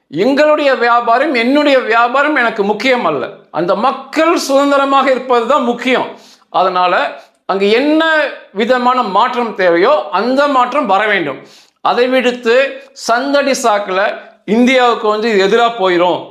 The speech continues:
அதனால அப்படியே போராட்டத்தை எதிர்க்கணுங்கிற மாதிரி இங்க ஒரு சாரார் வாழைப்பழத்தில் ஊசி ஏத்துறது போல செஞ்சுட்டு இருக்காங்க.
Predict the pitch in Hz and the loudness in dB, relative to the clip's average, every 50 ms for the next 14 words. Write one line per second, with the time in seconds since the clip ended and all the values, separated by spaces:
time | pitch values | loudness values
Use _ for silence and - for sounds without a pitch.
0 | - - - 160 185 196 214 233 233 214 190 202 208 208 190 170 151 - - - | -10 -4 -2 -2 0 0 2 2 0 0 0 0 0 2 2 0 -2 -4 -4 -2
1 | 226 240 247 247 247 240 240 220 190 220 233 262 269 - 185 202 202 269 233 - | 0 2 2 2 0 -2 -4 -6 -4 -2 -2 -2 0 0 0 0 0 0 -2 -2
2 | - 233 226 220 214 208 202 202 247 254 247 302 320 - - 226 226 240 240 233 | -2 -2 -2 0 0 0 0 0 0 0 0 -2 -4 -6 -8 -6 -2 0 0 2
3 | 220 208 202 202 202 202 202 - 269 262 269 277 262 247 247 262 302 302 - - | 2 2 2 0 0 -2 -4 0 2 2 2 2 2 2 2 0 0 -2 -6 -12
4 | - - - _ _ _ - 135 170 196 226 247 247 240 240 - - 220 208 214 | -20 -20 -20 _ _ _ -6 -2 0 0 2 2 0 -2 -4 -4 -4 -2 -2 -2
5 | 214 247 254 247 247 226 214 240 240 247 247 226 202 196 190 180 208 226 226 - | -2 -4 -4 -4 -2 0 0 0 0 0 0 0 0 0 0 0 0 0 0 0
6 | 196 190 185 175 165 165 147 151 143 127 123 - | -2 -2 -4 -4 -4 -4 -2 -2 -2 -2 -4 -6